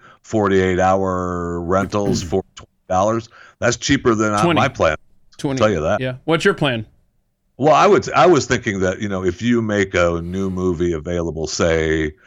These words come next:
Speaker 1: and I was trying to keep the movie theaters alive. I mean, they're just gonna shut down now. There's no way that they
Speaker 3: Yeah, yeah.
Speaker 2: Mm-hmm.
Speaker 1: there's
Speaker 2: I've
Speaker 1: no
Speaker 2: noticed
Speaker 1: way.
Speaker 2: in the suburbs, they're still open as of yesterday.
Speaker 1: They
Speaker 2: Now, that could
Speaker 1: And that
Speaker 2: change completely today, but,
Speaker 1: Yeah.
Speaker 2: uh, the suburban movie theaters were still open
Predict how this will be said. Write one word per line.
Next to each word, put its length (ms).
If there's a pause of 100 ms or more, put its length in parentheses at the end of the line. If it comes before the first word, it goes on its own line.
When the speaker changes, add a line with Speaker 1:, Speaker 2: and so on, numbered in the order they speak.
(100)
Speaker 1:
and 100
I 60
was 100
trying 220
to 60
keep 200
the 80
movie 260
theaters 460
alive. 460
I 40
mean, 140
they're 140
just 160
gonna 160
shut 300
down 300
now. 300
There's 180
no 200
way 240
that 180
they 160
Speaker 3:
Yeah, 180
yeah. 320
Speaker 2:
Mm-hmm. 440 (760)
Speaker 1:
there's 160
Speaker 2:
I've 120
Speaker 1:
no 20
Speaker 2:
noticed 340
Speaker 1:
way. 40
Speaker 2:
in 40
the 80
suburbs, 520
they're 120
still 260
open 380 (260)
as 220
of 100
yesterday. 640
Speaker 1:
They 80 (140)
Speaker 2:
Now, 160
that 160
could 100
Speaker 1:
And 80
that 60
Speaker 2:
change 180
completely 440
today, 520 (100)
but, 340 (120)
Speaker 1:
Yeah. 60
Speaker 2:
uh, 300
the 200
suburban 640
movie 300
theaters 440
were 140
still 260
open 300